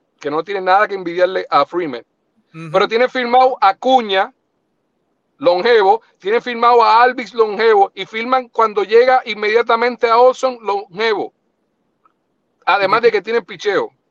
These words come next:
Speaker 2: Y un Austin Riley también, que lo, lo pueden firmar ahora también barato, que tuvo una
Speaker 1: Entonces
Speaker 2: temporada, un, un temporadón el año pasado.
Speaker 1: Entonces, eso previene que tengan los problemas que tienen los Astros, porque los Astros se metieron en el problema ellos solos.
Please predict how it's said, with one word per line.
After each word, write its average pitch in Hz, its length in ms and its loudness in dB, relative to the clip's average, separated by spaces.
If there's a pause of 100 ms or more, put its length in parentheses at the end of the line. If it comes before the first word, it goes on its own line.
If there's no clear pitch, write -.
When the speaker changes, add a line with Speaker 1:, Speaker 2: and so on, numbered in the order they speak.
(200)
Speaker 2:
Y 165 80 -18
un 156 100 -12
Austin 180 380 -12
Riley 214 320 -6
también, 151 300 -14
que 185 100 -14
lo, 139 280 -14
lo 135 120 -18
pueden 151 240 -18
firmar 165 340 -12
ahora 160 360 -8
también 156 280 -14
barato, 156 480 -12 (640)
que 139 100 -12
tuvo 147 180 -12
una 170 60 -6
Speaker 1:
Entonces 175 200 -6
Speaker 2:
temporada, 151 320 -10
un, 151 120 -20
un 156 160 -18
temporadón 160 520 -8
el 139 40 -14
año 135 140 -16
pasado. 135 320 -18 (580)
Speaker 1:
Entonces, 165 680 -2
eso 175 580 0
previene 180 800 -4 (180)
que 147 120 -14
tengan 156 280 -2
los 180 100 -2
problemas 170 540 -4 (160)
que 143 140 -12
tienen 165 420 -8 (120)
los 135 260 -4
Astros, 165 460 -2 (100)
porque 139 200 -6
los 156 140 -2
Astros 175 220 -4
se 208 80 -2
metieron 202 240 -4
en 208 60 -4
el - 40 -10
problema 202 300 -2
ellos 202 160 0
solos. 202 320 2